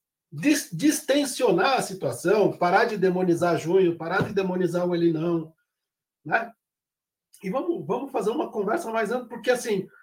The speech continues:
o, a, a pergunta é simples, <laughs> assim, Manu, é assim, o que que acontece com vocês se vocês pararem de demonizar junho de dois mil e treze? Nada. Nada. Vocês estão fazendo um cavalo de batalha de uma coisa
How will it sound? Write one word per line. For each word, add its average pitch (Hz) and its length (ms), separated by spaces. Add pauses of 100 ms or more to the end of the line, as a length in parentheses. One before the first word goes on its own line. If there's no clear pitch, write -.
(380)
o, 240 200 (440)
a, - 240
a 185 40
pergunta 208 480
é 214 40
simples, 208 480
<laughs> - 20
assim, 202 300
Manu, 170 280
é 175 80
assim, 143 400 (600)
o 214 140
que - 160
que - 140
acontece 180 760
com 220 240
vocês 143 800 (720)
se - 180
vocês 170 340
pararem 147 460
de 139 120
demonizar 143 560
junho 143 220
de 139 100
dois 139 200
mil 139 120
e 135 60
treze? 110 320 (600)
Nada. 233 400 (1300)
Nada. 226 580
Vocês - 240
estão 240 200
fazendo 233 300
um 226 60
cavalo 202 360
de 196 80
batalha 175 520
de 190 80
uma 196 180
coisa 190 500